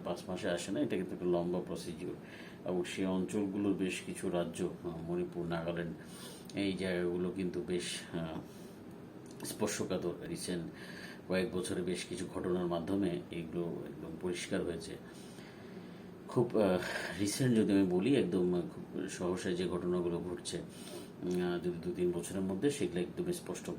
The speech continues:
বার্তা কিন্তু দিচ্ছে বাংলাদে-, আহ, বাংলাদেশের আশেপাশে, আহ, যেই, আহ, স্টেটগুলো রয়েছে, সেগুলো, উম, ভেঙে যাওয়ার বা স্বাধীন হয়ে যাওয়ার।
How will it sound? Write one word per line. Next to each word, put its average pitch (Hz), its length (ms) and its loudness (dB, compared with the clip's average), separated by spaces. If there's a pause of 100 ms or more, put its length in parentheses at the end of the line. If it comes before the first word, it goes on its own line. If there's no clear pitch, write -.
(100)
বার্তা 90 380 0
কিন্তু 92 460 2
দিচ্ছে 95 280 -2
বাংলাদে-, 87 580 0
আহ, 87 260 -2
বাংলাদেশের 87 580 -2
আশেপাশে, - 480 -4
আহ, 80 1120 -2 (240)
যেই, 80 480 -2
আহ, - 420 -2
স্টেটগুলো 90 480 0
রয়েছে, 90 280 2
সেগুলো, 78 340 -6
উম, - 920 -6
ভেঙে 101 280 4
যাওয়ার 82 340 0
বা 87 80 -2
স্বাধীন 87 340 0
হয়ে 87 180 0
যাওয়ার। 78 240 -2